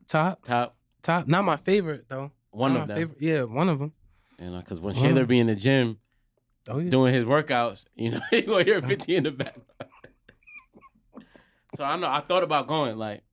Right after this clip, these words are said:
Speaker 2: I considered it, but I don't know. 'Cause it's an experience that, who knows? I know, like, the first artist I listened to was fifty.
Speaker 1: Yeah.
Speaker 2: You know what I mean? G Unit, I had everything. So I'm like, damn, like, you know.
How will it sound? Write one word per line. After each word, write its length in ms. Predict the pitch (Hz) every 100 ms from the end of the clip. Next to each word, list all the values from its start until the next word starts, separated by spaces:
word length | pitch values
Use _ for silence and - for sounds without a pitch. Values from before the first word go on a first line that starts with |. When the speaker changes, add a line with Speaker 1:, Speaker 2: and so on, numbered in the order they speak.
| -
Speaker 2:
I 60 | 120
considered 420 | 110 - 120 101
it, 100 | 92
but 80 | 87
I 80 | 110
don't 140 | 98
know. 200 | 101 95 - _ _ _ -
'Cause 160 | 139 131
it's 120 | 135
an 100 | 131
experience 520 | 110 - 139 127 107
that, 220 | 104 98 _ _ _ _
who 140 | 123 120
knows? 260 | 123 104 -
I 120 | 110
know, 260 | 123 123 - _ -
like, 160 | 98
the 80 | 95
first 420 | - - 127 - _ _ _ _ _ _ _ _ _ _ _ _ -
artist 340 | 120 117 -
I 100 | 104
listened 320 | 101 113 107 -
to 160 | 101
was 440 | 92 92 90 87 _ _ _ _ _
fifty. 380 | - 117 92 - _ _ -
Speaker 1:
Yeah. 200 | 117 113 _ _ -
Speaker 2:
You 80 |
know 100 | 95
what 80 | 95
I 40 | 92
mean? 180 | 92 85
G 140 | 107
Unit, 300 | 107 110 98
I 60 | 90
had 220 | 110 98
everything. 400 | - 104 101 92
So 100 | 85
I'm 80 | 92
like, 120 | 87 _ -
damn, 300 | 104 87 85
like, 80 | _ _ _ _ _ _ _ _ _ 85
you 80 |
know. 200 | 85 87